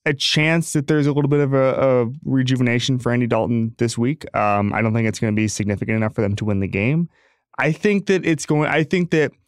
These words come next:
one of the problems with the Bengals is they're so s-, hesitant to change anything. Someone said that, that, uh, one of the beat writers down there in Cincinnati said that, um, Zampese was the first in-season coaching change in fifty years in Cincinnati.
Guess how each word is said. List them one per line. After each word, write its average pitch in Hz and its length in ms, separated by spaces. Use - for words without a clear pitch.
one 143 180
of 156 60
the 151 80
problems 131 360
with 123 100
the 117 80
Bengals 113 340
is 101 80
they're 107 140
so 131 240
s-, - 220
hesitant 117 480
to 107 80
change 107 380
anything. 101 480
Someone 156 280
said 151 200
that, 117 260
that, 110 260
uh, 110 280
one 123 260
of 120 60
the 117 80
beat 110 200
writers 104 360
down 101 200
there 101 120
in 101 80
Cincinnati 107 480
said 104 220
that, 98 160
um, 101 600
Zampese 120 640
was 101 200
the 104 80
first - 440
in-season 113 760
coaching 113 360
change 98 440
in 110 180
fifty - 380
years 101 480
in 98 80
Cincinnati. - 500